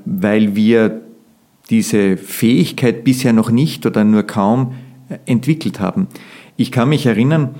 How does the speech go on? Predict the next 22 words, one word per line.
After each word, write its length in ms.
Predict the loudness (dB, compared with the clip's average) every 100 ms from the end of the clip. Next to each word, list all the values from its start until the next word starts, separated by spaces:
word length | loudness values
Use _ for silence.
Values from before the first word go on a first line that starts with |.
| -18 -16 -4
als 200 | -4 -2
ich 120 | -4
zum 180 | -2 -2
ersten 400 | 0 -4 -2 0
Mal 360 | 2 2 0 -4 -12
vor, 320 | -4 0 2
äh, 560 | 0 -2 -10 -20 -20 -20 -18
fast 500 | -18 -10 -4 -4 -4
zwanzig 560 | -6 -4 -4 -4 -4 -2
Jahren, 380 | -2 0 -2 -4 -6 -20 -20 -10
äh, 240 | -4 -2 -2 -6 -16 -20 -20 -16 -16 -16
völlig 420 | -2 2 2 0
erschüttert 680 | -2 -4 -2 -2 0 -2 0
war 380 | 0 -2 -6 -16
vor 200 | -8 -4
einer, 440 | 0 2 2 2 -2 -6 -4
ähm, 400 | 0 0 0 -4
äh, 180 | -8 -12 -12 -14 -14 -8
bei 80 | -4
einem 240 | 0 2
Entscheidungsassistenten 1080 | 2 0 -2 -2 -2 -4 -4 -4 -4 -2 0
war, 220 | 0 -2